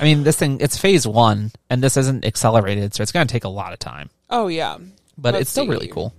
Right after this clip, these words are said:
Speaker 2: George W. Bush maxes out donation to Trump impeachment supporters Lisa
Speaker 1: Lisa
Speaker 2: Murkowski
Speaker 1: Murkowski.
Speaker 2: and Liz Cheney.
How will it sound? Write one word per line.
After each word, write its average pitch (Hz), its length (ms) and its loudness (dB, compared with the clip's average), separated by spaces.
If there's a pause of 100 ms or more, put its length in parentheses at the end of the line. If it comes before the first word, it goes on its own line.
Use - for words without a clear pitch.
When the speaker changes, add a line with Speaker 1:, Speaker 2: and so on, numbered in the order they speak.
Speaker 2:
George 208 320 -2
W. 254 200 -2
Bush 202 280 -2
maxes 190 440 -4
out 180 200 0
donation 175 560 -6
to 180 100 -10
Trump 175 420 -8
impeachment 175 600 -10
supporters 156 600 -8
Lisa 160 320 -2
Speaker 1:
Lisa 165 100 -2
Speaker 2:
Murkowski 160 760 -4
Speaker 1:
Murkowski. 113 60 -6
Speaker 2:
and 156 220 -8
Liz 165 320 -8
Cheney. 143 560 -10